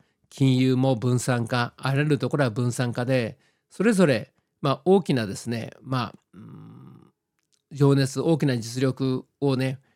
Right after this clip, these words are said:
まあ、持ち、持ちながらも、小さなところでね、やっぱりそれぞれ成功を達成して、足元から何でも固めていくという、そういう方向性がこれからの生き方だろうと思いますね。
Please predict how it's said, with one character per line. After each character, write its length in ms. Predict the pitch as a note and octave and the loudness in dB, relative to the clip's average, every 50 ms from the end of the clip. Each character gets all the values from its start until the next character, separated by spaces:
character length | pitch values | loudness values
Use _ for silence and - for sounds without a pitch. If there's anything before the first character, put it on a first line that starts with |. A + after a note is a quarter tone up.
| _ _ _ | _ _ _
ま 80 | - C3+ | -2 2
あ、 20 | |
持 160 | C3 C#3 C#3 | 2 2 2
ち、 260 | C3+ - _ - - _ | 2 -2 _ -20 -12 _
持 140 | C#3+ C3+ C3 | -2 -2 -2
ち 140 | C3 E3 E3+ | 0 2 2
な 100 | F#3+ F3+ | 4 4
が 80 | E3 | 4
ら 100 | B2 G#2 | 2 0
も、 300 | A2 C3 C3+ A#2+ G#2 - - _ _ _ _ _ _ _ _ | 0 0 -2 -2 -4 -6 -10 _ _ _ _ _ _ _ _
小 220 | - - A#3+ C#4 C#4+ | -6 -2 -2 0 0
さ 160 | - - D3 | 2 2 2
な 120 | B2 A#2 | 0 0
と 120 | - A#2+ G#2+ | -2 -6 -6
こ 120 | - B2+ | -4 -2
ろ 100 | C3 B2+ | -2 -2
で 100 | G2+ B2+ | -4 -6
ね、 220 | - - - C#3+ - _ _ _ _ _ _ | -8 -10 -10 -12 -14 _ _ _ _ _ _
や 80 | - C#3+ | -6 -4
っ 40 | C#3 | 0
ぱ 100 | - C#3 | 0 0
り 60 | B2+ | 0
そ 120 | - D3 | 2 2
れ 80 | D#3 F#3 | 4 4
ぞ 120 | F#3 G3+ | 4 4
れ 100 | D#3 C3 | 2 2
成 200 | - - C#3 C3+ | 0 0 -2 -2
功 180 | C3+ - C#3 C#3 | -2 0 -2 -2
を 40 | C3+ | -2
達 240 | C3+ C3 B2+ B2+ | -2 -2 -4 -4
成 200 | - - C#3+ C3+ | -2 -2 -2 -2
し 100 | C3 - | -2 -2
て、 320 | - C#3 B2+ A#2+ C3+ - - _ _ _ | -4 -6 -6 -6 -6 -12 -18 _ _ _
足 220 | - C3 C3 - G3 | -8 -6 -4 -2 -2
元 240 | B3 D4+ - F#3 D#3 | -2 0 -2 -2 0
か 100 | E3 D3+ | 2 2
ら 260 | C#3+ B2+ A2+ - - - _ _ - | 2 2 0 -4 -8 -16 _ _ -2
何 180 | D3 C#3 C3 | 0 0 2
で 80 | B2 C3 | 0 0
も 100 | A#2 A2 | -4 -6
固 240 | - C3 B2 - C3 | -6 -8 -6 -4 -2
め 120 | C3+ C3+ | -2 -2
て 100 | - C#3 | 0 0
い 80 | C3+ C3 | -2 0
く 140 | C3 D3+ C#3 | -2 -4 -4
と 120 | C#3 B2+ | -4 -4
い 120 | A#2 A#2 | -4 -4
う、 160 | A#2 A2 A2 - _ _ _ _ _ _ | -4 -6 -8 -12 _ _ _ _ _ _
そ 160 | - - G#3 | 0 2 2
う 20 | |
い 40 | B3+ | 4
う 40 | A#3+ | 4
方 180 | G3+ A#3+ A#3+ | 2 2 0
向 160 | G3 A#3 A3+ G#3 | 0 0 -2 0
性 140 | - G#3+ | 0 0
が 160 | G#3 G#3 G3 - | 0 0 0 2
こ 80 | F#3+ | 0
れ 100 | F#3+ F#3+ | 0 2
か 80 | - G#3 | 2 4
ら 100 | G#3 G3 | 4 4
の 140 | F3+ C3 A#2 | 4 2 0
生 60 | A2 | -4
き 40 | - | -4
方 340 | - C#3 C3 C3 A#2+ A2+ A2 | -2 -2 0 0 -2 -4 -4
だ 120 | - B2+ | -6 -2
ろ 100 | B2 C#3+ | -2 -2
う 40 | C#3 | -2
と 80 | - A#2 | -2 -2
思 120 | A2+ B2+ | -2 -2
い 40 | C3 | -2
ま 100 | C3 C3+ | -2 -2
す 100 | - B2 | -4 -4
ね。 260 | B2 B2+ A#2+ B2 C#3 | -6 -6 -6 -6 -10